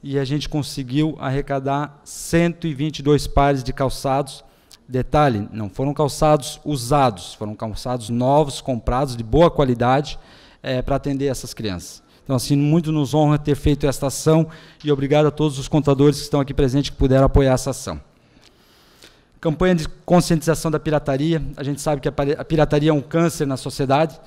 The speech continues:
então a gente também trabalha esse assunto dentro das nossas, das nossas casas, dentro da nossa entidade, pra que os contadores conscientizem também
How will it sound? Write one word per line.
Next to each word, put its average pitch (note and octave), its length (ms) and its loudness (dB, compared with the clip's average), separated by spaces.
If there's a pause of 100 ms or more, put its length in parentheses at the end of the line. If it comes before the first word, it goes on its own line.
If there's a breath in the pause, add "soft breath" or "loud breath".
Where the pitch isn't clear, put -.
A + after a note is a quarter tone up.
(140 loud breath)
então D3 140 -6
a C3+ 40 -2
gente C#3 120 -2
também D3 260 2
trabalha C#3+ 380 6
esse C#3 140 4
assunto C#3 320 0
dentro D3+ 320 2
das C3 160 2
nossas, C#3+ 440 0 (400 loud breath)
das A#2+ 200 -2
nossas C3+ 360 0
casas, D3 280 2
dentro C#3+ 180 2
da C#3 80 2
nossa C#3 240 0
entidade, C#3+ 480 0
pra D3 180 0
que C#3 140 -4
os - 140 -6
contadores C#3+ 560 2
conscientizem D3+ 720 -2
também D3 360 -2